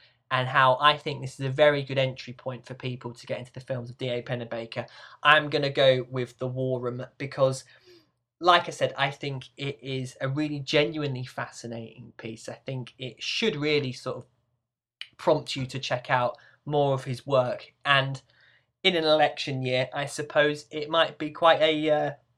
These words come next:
pertinent film to check out. But I would have to kind of put over a caveat. Do,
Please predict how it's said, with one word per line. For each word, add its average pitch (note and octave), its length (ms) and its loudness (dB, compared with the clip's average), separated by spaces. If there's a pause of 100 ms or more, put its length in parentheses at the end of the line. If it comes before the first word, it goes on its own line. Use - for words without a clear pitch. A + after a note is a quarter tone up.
(580)
pertinent D3 520 0
film D3+ 340 -4
to D3+ 60 -12
check - 280 0
out. D3 220 2 (460)
But C#3 400 6
I C#3 140 4
would D3+ 360 -4
have - 220 -8
to C3+ 100 -6
kind C3+ 140 -4
of B2 80 -4
put - 120 -6
over B2 160 -6
a B2 60 -8
caveat. A#2+ 500 -2 (420)
Do, D#3+ 400 4